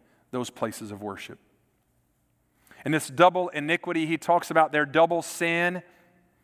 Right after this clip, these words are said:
is their own idolatry and their reliance on these foreign kings. "Oh, it's okay, the Assyrian king will take care of us.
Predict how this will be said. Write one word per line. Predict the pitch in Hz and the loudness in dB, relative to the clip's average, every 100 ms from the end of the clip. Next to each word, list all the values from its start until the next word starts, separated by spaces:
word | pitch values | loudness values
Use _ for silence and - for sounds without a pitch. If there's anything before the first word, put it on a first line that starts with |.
| _ _ _ _ _ _ _ _ _ | _ _ _ _ _ _ _ _ _
is | 151 160 | -2 4
their | 180 175 | 4 4
own | 165 185 | 2 4
idolatry | 175 151 165 180 - 185 190 | 4 6 4 4 0 0 0
and | 190 208 196 | 2 2 2
their | 185 | 0
reliance | 170 165 165 202 185 160 175 | 2 2 4 4 2 0 -2
on | |
these | 160 151 | -2 -2
foreign | - 185 175 151 | 0 0 0 -2
kings. | - 196 175 123 101 92 - - - - | -4 -2 -2 -4 -8 -14 -18 -20 -12 2
"Oh, | 214 254 | 4 6
it's | 226 247 | 4 0
okay, | 226 - 214 | -2 0 0
the | 208 | 0
Assyrian | 190 - 214 196 | -4 -4 -2 -2
king | 160 180 170 | -2 -4 -2
will | 147 | -2
take | - 156 | -2 -2
care | - 165 | 0 2
of | 170 | 2
us. | 175 - - | 0 -4 -14